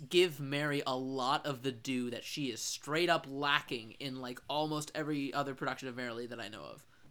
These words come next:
There's this one moment, I don't know if you picked it up, at the very end of the first act,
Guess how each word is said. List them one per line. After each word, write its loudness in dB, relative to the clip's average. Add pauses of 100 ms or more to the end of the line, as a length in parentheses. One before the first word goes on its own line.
(500)
There's 4
this -2
one 2
moment, 0
I 6
don't 2
know 4
if -2
you 0
picked -6
it -2
up, -6 (540)
at -2
the 6
very 6
end 6
of -2
the -2
first 0
act, 2